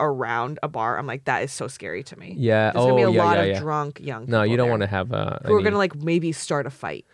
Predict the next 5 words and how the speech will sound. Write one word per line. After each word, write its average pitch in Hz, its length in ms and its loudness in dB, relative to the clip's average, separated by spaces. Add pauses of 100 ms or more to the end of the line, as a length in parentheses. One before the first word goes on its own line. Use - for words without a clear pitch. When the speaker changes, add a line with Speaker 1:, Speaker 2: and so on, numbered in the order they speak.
(180)
Speaker 2:
Or, 165 180 8
like, 135 520 4
when 127 320 4
people 139 640 4
are, 101 640 4